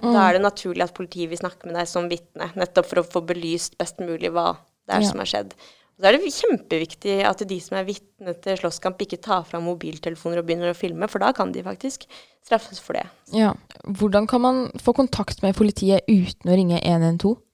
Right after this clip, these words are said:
Speaker 2: Hvis det ikke er akutt, men noe som skjer som er kriminelt, da er det greit å ringe null to åtte hundre.
Speaker 1: Ja.
Speaker 2: Og da kan du bli satt over til riktig avsnitt eller etterforsker eller sånt.
Speaker 1: Mm.
Speaker 2: Eh, eller så går det an å sende meg en mail,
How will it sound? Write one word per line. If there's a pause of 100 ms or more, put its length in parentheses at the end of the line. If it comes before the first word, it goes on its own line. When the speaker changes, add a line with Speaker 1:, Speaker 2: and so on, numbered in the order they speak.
(100)
Speaker 2:
Hvis
det
ikke
er
akutt,
men (160)
noe
som
skjer
som
er
kriminelt,
da
er
det
greit
å
ringe
null
to
åtte
hundre. (300)
Speaker 1:
Ja. (260)
Speaker 2:
Og
da
kan
du
bli
satt
over
til
riktig
avsnitt
eller
etterforsker
eller
sånt.
Speaker 1:
Mm. (280)
Speaker 2:
Eh, (180)
eller
så
går
det
an
å
sende
meg
en
mail,